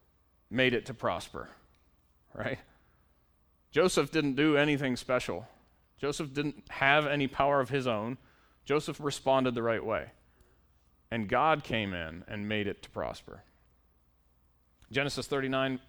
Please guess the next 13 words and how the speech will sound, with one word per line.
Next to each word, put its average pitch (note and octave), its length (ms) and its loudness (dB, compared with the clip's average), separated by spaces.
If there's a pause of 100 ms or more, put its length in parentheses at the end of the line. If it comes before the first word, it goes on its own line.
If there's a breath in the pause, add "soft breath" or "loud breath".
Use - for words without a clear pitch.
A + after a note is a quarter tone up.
(120)
verse C3 260 -4
three, C#3 280 -2
earlier C3 380 2
in A#2+ 80 0
the A2 60 -4
same C3 260 -4
chapter, B2 500 -4 (300 soft breath)
this B2 160 -4
was C#3 140 -2
what C#3+ 160 0
we C#3+ 80 0
saw C3+ 320 4
with C3 340 -2